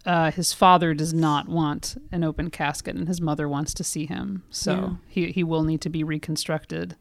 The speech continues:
Speaker 1: And Nate is here too.
Speaker 2: Yeah,
Speaker 1: And
Speaker 2: Nate
Speaker 1: I ju-
Speaker 2: doesn't do much in this
Speaker 1: I
Speaker 2: scene.
Speaker 1: just wanna note that through, this is a little bit of a heaven can't Nate, that
Speaker 2: Oh,
Speaker 1: Nate,
Speaker 2: do it.
Speaker 1: knowing that David is gay and really fucked up about it,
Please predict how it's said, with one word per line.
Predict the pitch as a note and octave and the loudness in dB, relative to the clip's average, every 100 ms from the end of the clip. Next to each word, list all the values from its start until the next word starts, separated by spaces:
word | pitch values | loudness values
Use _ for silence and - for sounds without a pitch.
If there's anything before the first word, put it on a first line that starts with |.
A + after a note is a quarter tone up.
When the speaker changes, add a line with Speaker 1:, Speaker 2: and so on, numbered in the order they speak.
| _ - | _ 2
Speaker 1:
And | G3 G3 G#3 _ _ - | 6 6 4 _ _ 2
Nate | A3+ A#3+ F4 | 6 8 10
is | G#4 - | 8 6
here | C#4 G3+ | 4 4
too. | - A3 F3 D#3 G3+ - _ | 2 4 4 2 -6 -12 _
Speaker 2:
Yeah, | A3+ G3+ | 6 8
Speaker 1:
And | G#3 G#3 | 10 10
Speaker 2:
Nate | G3+ | 10
Speaker 1:
I | - | 8
ju- | A3 | 8
Speaker 2:
doesn't | C#5+ C#5+ C#5 | 6 6 4
do | - E4 | 4 6
much | A#3 - | 6 2
in | D3+ | -4
this | C3+ D3 | -4 4
Speaker 1:
I | B3 | 6
Speaker 2:
scene. | D4+ | 8
Speaker 1:
just | G#4 - | 6 6
wanna | A4+ G4+ | 6 8
note | A#3+ G#3 G3 G3 F#3+ - | 10 10 10 10 8 2
that | F#3 F#3 - | 0 0 0
through, | - G3 | 0 0
this | F#3+ G#3+ C4 | 4 2 4
is | A3 | 6
a | G#3 | 4
little | E3+ F#3 G3 | 4 4 6
bit | E3+ F3 | 6 4
of | E3 | 4
a | |
heaven | D#3+ D#3 E3 | 2 2 2
can't | D#3 D#3 D#3+ | 2 0 0
Nate, | D#3 D3 D#3 F3 | 0 0 -2 -2
that | D#3+ D#3+ - | -2 -2 4
Speaker 2:
Oh, | G3 | 6
Speaker 1:
Nate, | G#3+ B3+ A3+ | 8 6 2
Speaker 2:
do | F#3+ F3 | -2 -2
it. | D#3+ - | -2 0
Speaker 1:
knowing | A3 A#3 D4+ F4+ C#4 E3+ D3+ E3 G3+ | 8 12 12 12 10 8 4 0 -4
that | E3+ E3+ E3 E3 | -2 2 2 2
David | E3+ E3 D3+ D#3 D3+ | 2 2 4 2 2
is | D#3+ D#3 D3+ | 0 -2 -2
gay | D#3 D3+ D3 C#3+ - | 0 2 2 0 -2
and | D3+ D3 D3+ | 0 -2 0
really | D#3 D3+ D3 | -2 0 0
fucked | - D3+ - | 0 -2 0
up | D3+ - | -2 -2
about | D#3 D#3 D3 | -2 -4 -4
it, | D#3 D#3 | -6 -8